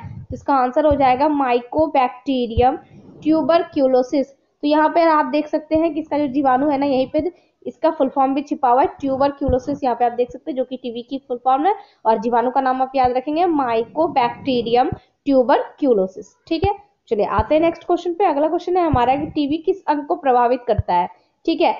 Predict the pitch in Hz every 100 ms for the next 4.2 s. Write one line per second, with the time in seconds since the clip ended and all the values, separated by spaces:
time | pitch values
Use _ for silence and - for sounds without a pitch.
0 | - - 262 277 269 277 277 370 359 302
1 | 285 262 302 311 247 285 - 294 320 320
2 | 294 294 302 349 294 302 320 269 254 262
3 | 262 254 339 349 269 269 247 254 262 202
4 | 202